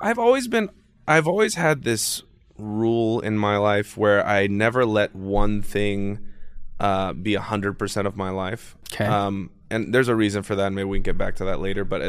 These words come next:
Speaker 1: essentially the reason is I feel like when you allow one thing to dominate a hundred percent of your focus, you get tunnel vision and you allow it to over-dominate your validation of yourself. So,
Speaker 2: Mm.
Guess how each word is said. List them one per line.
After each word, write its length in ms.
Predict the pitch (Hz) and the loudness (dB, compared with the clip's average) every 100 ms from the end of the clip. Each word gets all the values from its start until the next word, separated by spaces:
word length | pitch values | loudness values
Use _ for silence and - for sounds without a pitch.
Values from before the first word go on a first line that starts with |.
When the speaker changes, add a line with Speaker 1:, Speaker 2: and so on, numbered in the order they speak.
| 95 | -4
Speaker 1:
essentially 500 | 85 - 120 - 107 | -4 -2 -2 -2 -2
the 120 | 98 | -2
reason 280 | 101 101 98 | -4 -4 -6
is 200 | 98 - - - - - - - - - - - - - - - - - | -8 -10 -14 -16 -18 -18 -18 -18 -18 -20 -20 -20 -20 -20 -20 -20 -20 -4
I 120 | 117 113 | 0 0
feel 320 | - 127 123 | 0 2 4
like 220 | 110 107 | 4 2
when 220 | 110 120 | 0 2
you 160 | 135 127 | 2 4
allow 260 | 107 101 101 | 4 4 4
one 380 | 98 104 101 | 2 -2 -2
thing 300 | 98 101 98 | -4 -4 -4
to 360 | 92 98 92 92 | -6 -6 -6 -6
dominate 540 | 98 98 98 95 92 | -4 -4 -2 -4 -4
a 80 | 92 | -6
hundred 200 | 101 98 | -4 -6
percent 320 | 92 98 95 | -6 -8 -6
of 80 | 98 | -6
your 100 | 98 | -8
focus, 540 | 98 92 98 98 - - | -8 -8 -8 -8 -8 -8
you 380 | 98 95 101 95 | -8 -6 -8 -8
get 220 | 98 - | -8 -8
tunnel 300 | - 110 101 | -4 -2 -2
vision 460 | 98 95 95 98 92 - _ - | -4 -6 -6 -8 -12 -18 _ -6
and 100 | 107 | -2
you 120 | 101 | 0
allow 220 | 98 101 98 | 2 4 2
it 60 | |
to 80 | - | 0
over-dominate 640 | 104 107 101 95 98 98 90 | 0 0 0 -2 -2 -4 -4
your 100 | 92 | -2
validation 600 | 92 95 87 85 - 104 | -2 -2 -2 -4 -4 -4
of 80 | 110 | -4
yourself. 400 | 113 - 135 - | -6 -6 -8 2
So, 140 | 156 | 4
Speaker 2:
Mm. 200 | 135 110 | 4 2